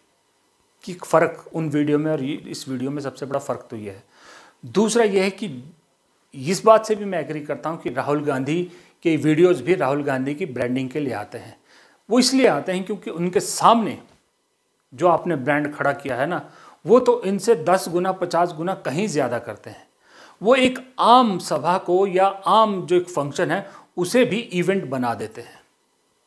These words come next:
अब सोचिए, जो इंसान अपने सहयोगी दलों के साथ बैठक में teleprompter पढ़ के बोलता हो, तो वो आदमी क्या नहीं कर सकता। एक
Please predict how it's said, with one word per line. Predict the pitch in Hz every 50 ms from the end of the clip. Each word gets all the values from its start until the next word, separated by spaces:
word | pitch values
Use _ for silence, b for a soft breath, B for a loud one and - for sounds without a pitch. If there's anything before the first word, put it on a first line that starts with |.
| _ _ _ _ _ B B B B B B B B -
अब | 180 202 -
सोचिए, | - - - 233 247 247 - 233 226
जो | 185 208 208 214
इंसान | 202 190 175 175 170 - 175 208 185 139 139 - - _ -
अपने | 165 - - 196 175
सहयोगी | 175 - 170 151 135 151 180 196 190 202 190
दलों | 151 156 143 156 165
के | 156 160
साथ | 156 160 160 156 147 131 120 113
बैठक | 123 127 135 135 175 175 175 -
में | 147 156 175 175 B B B B B _
teleprompter | - 165 175 196 190 185 - 175 156 156 - 180 175
पढ़ | 175 147 131
के | 127 123 - 143
बोलता | 117 104 113 123 123 123 123 160
हो, | 147 120 - 151 170 B B B B B B _ -
तो | 175
वो | 151 156 180
आदमी | - - - 156 165 165 151 165 175 170 175 - - - _ _ _ _ _ _ -
क्या | 185 170 165
नहीं | 147 113 127 131
कर | 127 - 104
सकता। | - - - - - _ - - - _ _ _ _ _ _ _ _ _ _ _ _ _ _ _ b b b b b b b -
एक | 202 202 196 -